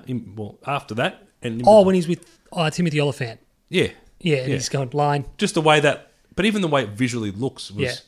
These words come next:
Speaker 1: was cool. But
Speaker 2: The only thing I maybe didn't like about certain aspects is I would have loved for them to have shown us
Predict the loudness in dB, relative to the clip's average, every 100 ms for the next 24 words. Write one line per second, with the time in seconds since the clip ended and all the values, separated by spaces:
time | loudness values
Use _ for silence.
0 | -16 -14 -10 -12 -12 -14 -4 0 2 2
1 | 2 0 -2 -2 0 2 2 0 -2 -2
2 | -2 -2 -4 -4 -4 -4 -2 -4 -4 -4
3 | -6 -6 -6 -8 -16 _ -2 0 2 0
4 | -2 -2 -4 -2 -4 -6 -8 -12 -6 -4
5 | -2 -4 -6